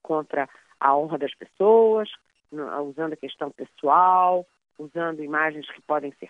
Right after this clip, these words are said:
falsas, tudo isso é muito ruim no momento em que a, a,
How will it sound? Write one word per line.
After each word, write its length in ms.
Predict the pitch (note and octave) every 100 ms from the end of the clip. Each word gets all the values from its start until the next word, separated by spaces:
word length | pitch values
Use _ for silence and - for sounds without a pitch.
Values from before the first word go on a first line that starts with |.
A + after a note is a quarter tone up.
| -
falsas, 600 | - F3 F3+ F3 E3+ E3 - _ _ _ -
tudo 300 | G3+ F#3 E3
isso 500 | F#3+ A3 - A3+ G#3
é 280 | F3 E3 E3
muito 380 | F3 A3+ - C4
ruim 540 | - D#3+ F#3 G#3+ C4 _ _ _ _ _ -
no 240 | E3+ E3
momento 760 | F#3 A3 F3+ D#3 E3+ G3 A3+
em 120 | A3+ G#3+
que 360 | _ F3 F3
a, 60 | F3+ E3+ D#3+ D3+
a, 440 | D3 C#3+ C3+ C3